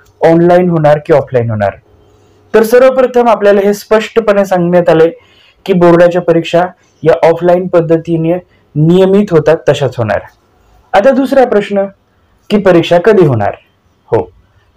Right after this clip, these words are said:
तर त्या संदर्भात सांगितलंय चार मार्च दोन हजार बावीस ला आपला पहिला इंग्रजीचा पेपर असेल,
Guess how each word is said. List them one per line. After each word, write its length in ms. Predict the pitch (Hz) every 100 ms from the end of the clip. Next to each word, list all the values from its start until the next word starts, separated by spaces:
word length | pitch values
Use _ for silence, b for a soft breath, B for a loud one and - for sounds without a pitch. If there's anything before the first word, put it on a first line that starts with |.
| -
तर 100 | 208
त्या 200 | 247 240
संदर्भात 440 | 247 240 240 233
सांगितलंय 440 | 226 202 190 196 220 B B B B
चार 360 | - 247 262 269
मार्च 440 | 208 160 151 147 156
दोन 180 | 160 175
हजार 200 | 160 160
बावीस 340 | 156 156 165 139
ला 180 | 123 131 b b b
आपला 240 | 151 160 170
पहिला 420 | 180 190 180 143 -
इंग्रजीचा 580 | - 190 196 190 175 160
पेपर 300 | 156 135 131
असेल, 400 | 120 - 113 110